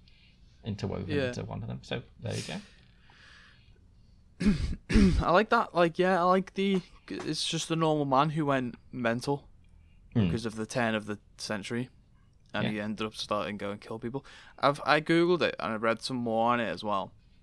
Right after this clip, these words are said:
Speaker 2: Apparently,
Speaker 1: Hmm.
Speaker 2: that voice in his head at first was his, was his dad, his father.
Speaker 1: Oh, right, okay.
Speaker 2: Um,
Speaker 1: I guess that would make
Speaker 2: taunting him and
Speaker 1: sense,
Speaker 2: reminding
Speaker 1: 'cause
Speaker 2: him of his failures.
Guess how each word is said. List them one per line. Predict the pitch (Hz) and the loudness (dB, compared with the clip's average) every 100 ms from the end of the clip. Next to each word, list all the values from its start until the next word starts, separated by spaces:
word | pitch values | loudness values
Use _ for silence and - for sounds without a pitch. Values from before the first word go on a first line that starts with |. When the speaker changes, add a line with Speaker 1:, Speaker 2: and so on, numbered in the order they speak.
| - - _ - - - | -20 -20 _ -20 -20 -10
Speaker 2:
Apparently, | - 156 180 | 0 2 2
Speaker 1:
Hmm. | 175 | 2
Speaker 2:
that | |
voice | 151 156 175 | 2 2 0
in | |
his | 170 | -2
head | 175 165 | 0 0
at | 143 | -2
first | - - 143 156 165 - | -6 0 4 4 2 -2
was | 151 | -4
his, | 147 139 127 - - | -2 -4 -4 -10 -10
was | 139 123 | -6 -6
his | 117 | -4
dad, | - 123 107 - - - - - | 4 6 4 0 -18 -20 -20 -16
his | - | -6
father. | - 107 113 | 0 4 4
Speaker 1:
Oh, | |
right, | 95 - | 2 0
okay. | 113 95 98 - - - - - - - _ - | 0 0 0 -8 -20 -20 -20 -20 -20 -20 _ -2
Speaker 2:
Um, | 104 113 113 113 113 110 - - - - | 2 4 4 4 0 -2 -10 -20 -20 -14
Speaker 1:
I | - | -6
guess | 117 | -2
that | - - | 0 2
would | |
make | 135 - | 2 2
Speaker 2:
taunting | 135 | 0
him | |
and | 131 | 0
Speaker 1:
sense, | 135 | 2
Speaker 2:
reminding | 135 131 123 | 6 6 4
Speaker 1:
'cause | 139 | 0
Speaker 2:
him | 127 | 0
of | 120 | -2
his | 117 | -2
failures. | - 113 113 117 117 113 110 - - | 2 4 4 2 0 0 -2 0 -2